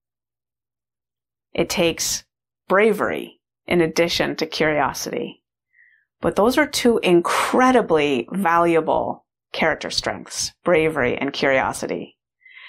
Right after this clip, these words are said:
I invite you to consider asking the people whose eyes you trust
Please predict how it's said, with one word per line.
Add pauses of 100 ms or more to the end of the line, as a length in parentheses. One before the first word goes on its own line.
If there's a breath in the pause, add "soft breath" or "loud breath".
(140 loud breath)
I
invite
you
to
consider
asking
the
people
whose
eyes
you
trust